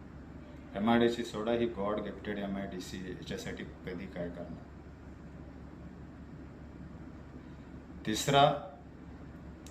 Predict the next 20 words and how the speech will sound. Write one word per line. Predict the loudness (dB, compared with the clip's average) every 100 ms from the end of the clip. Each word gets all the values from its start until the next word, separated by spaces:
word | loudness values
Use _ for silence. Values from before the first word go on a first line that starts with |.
| 4
आणि | 6
अतिशय | 8 4 -2 4 4 8 10 12
महत्त्वाचा | 10 8 2 2 4
विषय | 2 0 -2
मी | -2
तुम्हाला | -2 -2 -2
सांगणार | -4 -6 -6 -8
आहे. | -10 -12 -10 -12 -12 -12 -12 -12 -6 -2 -2 -4 -10 -10 -10 -10 -12 -12 -12 -12 -12 -12 -12 -12 -10
आपल्या | 0 6 8 8
तालुक्यात | 4 4 8 10 10 4 -10 -14 -14 -12 -12 -10 -10 -6
एकोणीस, | -4 2 4 4 0 -6 -10 -10 -4
दोन | 2 6
हजार | 8 8
एकोणीस | 6 2 2 2 2
साली | 0 0 0 -2 -2 -2 -4 -8 -12 -12 -12 -12 -12 -12 -12 -12 -12 -12 -12 -12 -12 -12 -12 0
पुणा | 8 12
नाशिक | 12 10 6
रेल्वे | 6 8
आपल्या | 8 6 4
तालुक्यातून | 2 0 2 2 4 6 8 8